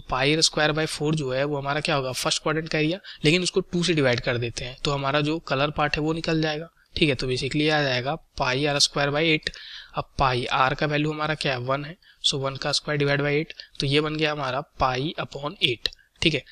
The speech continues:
so ये हमारा क्या आ गया? पाई upon एट, इसको फ़ोर टाइम से मल्टीप्लाई कर दें तो यहाँ पे क्या बन जाएगा? So पाई upon एट into फ़ोर, ये हमारा रिक्वायर्ड एरिया आ जाएगा। ठीक है, इसको अपन बोलेंगे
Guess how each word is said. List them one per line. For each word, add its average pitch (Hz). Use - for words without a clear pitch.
so -
ये 147
हमारा 160
क्या 156
आ 123
गया? 127
पाई 143
upon 151
एट, 180
इसको 160
फ़ोर 160
टाइम 143
से 175
मल्टीप्लाई 156
कर 120
दें 120
तो 151
यहाँ 135
पे 165
क्या 170
बन 165
जाएगा? 160
So 156
पाई 135
upon 147
एट 143
into 135
फ़ोर, 160
ये 147
हमारा 143
रिक्वायर्ड 139
एरिया 151
आ 151
जाएगा। 147
ठीक 156
है, 123
इसको -
अपन 143
बोलेंगे 139